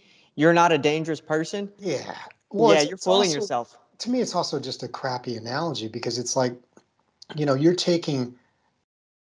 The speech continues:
Speaker 2: an average person and giving them tools that makes them safer from a potential street fight and saying that they would lose to a professional fighter. And it's like, okay, that's like saying,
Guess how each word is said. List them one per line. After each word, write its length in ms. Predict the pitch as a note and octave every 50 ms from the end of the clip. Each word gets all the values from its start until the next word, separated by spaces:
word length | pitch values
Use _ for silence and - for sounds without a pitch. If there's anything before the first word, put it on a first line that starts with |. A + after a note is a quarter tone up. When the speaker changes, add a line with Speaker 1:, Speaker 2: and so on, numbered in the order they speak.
| _ _ _ -
Speaker 2:
an 140 | - D#3 C#3
average 400 | C#3+ C#3 D3 D#3 D#3 E3 D#3+ -
person 540 | - - C3 B2 A#2+ - - A#2+ A#2 - - _ _ _ _ _ _ - -
and 160 | C#3 C3+ A#2
giving 320 | B2 C#3+ D3 D3 D#3+ D3+
them 200 | D3 C#3 C3+ C3
tools 640 | B2 - - C#3 B2+ A#2+ A#2+ A#2 B2 B2 - - - _ -
that 200 | C3 C#3 D#3 D#3
makes 280 | D3 D3 D3 C#3 - -
them 200 | - C3+ C3 B2
safer 680 | - - - - D3+ C#3+ D3 C#3+ - - A2+ A#2 - _ _ _ _ _ _ _ _ _ _ _ _ _
from 240 | - - - C3 B2+
a 60 | B2
potential 420 | - - - - C3 B2 A#2 B2
street 300 | A2+ - - C3+ C3 C3
fight 260 | - - A#2 A2+ G#2 - _ _ _ _ _ _ - -
and 160 | C3 B2+ B2+
saying 600 | - - - F#3 G3 F3+ D3 C3 B2 B2 B2 B2 _ _ _ _ _ -
that 460 | C3 A#2 D#3 D3+ C#3 D3 - - E3+
they 140 | C#3+ D#3+ D#3+
would 240 | D#3 D#3 D3+ C3+ B2+
lose 520 | C3+ C3 C#3+ E3+ F#3+ F#3+ F3 D#3+ D3+ C#3+
to 180 | - - C#3+ C#3
a 80 | C3 C3
professional 680 | - - C#3 C#3 - - C3+ A#2+ - - B2+ B2 A#2+
fighter. 460 | A#2+ - - F3 E3 C#3 A2+ - -
And 100 | A#2+ A#2+
it's 120 | C#3 C3+ -
like, 140 | D3+ C#3+ - -
okay, 380 | G3+ A3+ A#3 - - B2 A#2 A#2
that's 220 | A#2+ D#3 F3+ - -
like 140 | A3 F#3+
saying, 420 | - - - E3+ D#3 D3 C#3+ C#3+